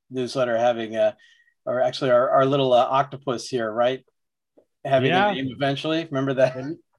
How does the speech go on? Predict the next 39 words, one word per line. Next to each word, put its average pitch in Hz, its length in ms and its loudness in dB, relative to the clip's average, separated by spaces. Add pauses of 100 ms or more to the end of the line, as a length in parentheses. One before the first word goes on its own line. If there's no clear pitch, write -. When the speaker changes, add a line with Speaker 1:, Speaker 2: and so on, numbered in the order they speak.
Speaker 2:
the 139 120 -2
newsletter. 156 580 -2
I 120 120 -4
remember 135 400 -6
the 113 80 -4
newsletter. 104 560 -4 (240)
Uh, 120 760 -4 (280)
Speaker 1:
<laughs> - 340 -20
Speaker 2:
so, - 220 -10
Speaker 1:
Remember 151 240 4
the 143 60 4
Speaker 2:
yeah. 143 100 4
Speaker 1:
name 156 200 2
you 147 80 0
came 147 260 0
up 151 160 6
for 156 120 -2
that 151 260 8
one, 120 160 -2
right? 139 280 2 (460)
Speaker 2:
It 127 80 -6
was 123 180 -2
Ursula, 143 460 0
no? 170 280 -4 (260)
Speaker 1:
Ursula, 147 520 6
right? 147 340 6
Yeah, 139 320 6
the, 127 260 -6
the 127 80 -8
squid 143 540 -4
there, 147 160 2
the 127 120 0
octopus, 131 360 0
or 127 80 -4
whatever 135 240 0
the 113 80 -4
heck 131 180 -2
it 139 80 -8
was. - 500 -8